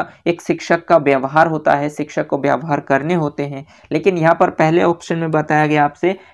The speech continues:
कि शिक्षा का मार्गदर्शन करना। बात सही है, लेकिन सेकंड ऑप्शन कहता है कि शिक्षण की समस्त प्रक्रियाओं का संगठन और थर्ड ऑप्शन कहता है सीखने की कला। तो देखिए, सीखने की कला भी सही बात है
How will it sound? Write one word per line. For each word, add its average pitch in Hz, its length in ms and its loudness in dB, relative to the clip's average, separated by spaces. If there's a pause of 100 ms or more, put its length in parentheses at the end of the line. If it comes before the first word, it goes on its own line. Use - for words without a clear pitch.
कि 190 80 0
शिक्षा - 380 -2
का 196 180 2
मार्गदर्शन 147 580 0
करना। 123 360 -6 (340)
बात 139 320 4
सही 185 380 -2
है, 170 260 -2 (240)
लेकिन 160 260 -4
सेकंड 185 400 0
ऑप्शन 180 300 2
कहता 175 280 2
है 185 60 2
कि - 120 -2
शिक्षण 185 420 -4
की 208 140 -4
समस्त 202 440 -2
प्रक्रियाओं 165 560 -2
का 160 120 -2
संगठन 139 580 -4 (300)
और 135 260 0
थर्ड 185 140 6
ऑप्शन 175 300 -4
कहता 160 260 -6
है 175 40 -4
सीखने 160 460 -8
की 180 140 -8
कला। 139 340 -8 (260)
तो 175 80 -2
देखिए, 208 280 0
सीखने 190 500 -4
की 202 160 -4
कला 165 320 4
भी 185 180 0
सही 185 340 -2
बात 170 300 4
है 185 120 0